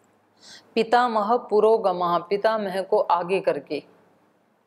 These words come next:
उनके सामने खड़े हुए, उनको भी अपने साथ लिया और फिर उनके नेतृत्व में पितामह पुरोगमाः, पितामह को आगे करके,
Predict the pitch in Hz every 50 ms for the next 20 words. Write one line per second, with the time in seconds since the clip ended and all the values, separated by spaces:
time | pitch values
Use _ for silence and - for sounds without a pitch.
0 | _ _ _ _ _ _ - _ _ _ _ - 180 190 190 185 208 190 - 208
1 | 190 196 208 208 208 196 - - 202 208 220 214 196 190 202 202 202 202 202 -
2 | 180 180 185 180 196 185 185 202 196 190 190 190 185 196 196 190 - 190 185 190
3 | 190 - - 185 180 180 180 180 175 180 - - _ _ _ _ _ _ _ -
4 | 175 180 175 - - 208 190 - - 214 214 220 208 214 226 214 202 196 190 185
5 | 190 - - 190 196 190 - - 175 175 - 208 202 196 - - _ _ - -
6 | 185 180 214 214 214 208 202 190 196 208 202 202 180 170 165 170 170 156 160 156
7 | 151 151 143 143 143 175 175 170 156 - - _ - 175 170 - 190 190 185 175
8 | 170 175 160 - 180 175 - - 165 165 160 160 160 151 - 151 147 147 - -
9 | 156 170 190 214 240 262